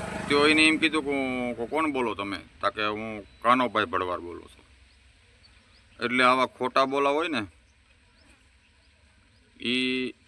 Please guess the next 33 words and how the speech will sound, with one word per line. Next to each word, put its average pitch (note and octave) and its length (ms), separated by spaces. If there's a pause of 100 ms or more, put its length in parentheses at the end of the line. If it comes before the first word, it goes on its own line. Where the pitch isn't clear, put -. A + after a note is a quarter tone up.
(100)
પોતાનું B2 340
નામ A#2 260 (300)
હાસું C3 320
હોય D#3 120
ને B2 80
ઈ A2+ 40
જ G2+ 80
બતાવી E2+ 420
દે E2 120
પછી. - 280 (1500)
ખોટું B2+ 300
નામ B2 200
બતાવ્યું C#3+ 320
હતું B2 120
ને G2+ 60
યાદ G#2 280
ના G2 140
હોય E2 240
ને D#2+ 60
પછી. - 260 (220)
હાસું A#2 260
નામ G#2 200
યાદ F#2+ 240
રહીએ. F2 260 (1500)
એટલે A2 220
કાનોભાઈ A#2 440
ભડવાર G2+ 400
જ D#2 40
છે. - 320 (680)
એને A2 200
અમીરભાઈ B2 480
બતાવ્યું F#2 380
હતું. - 220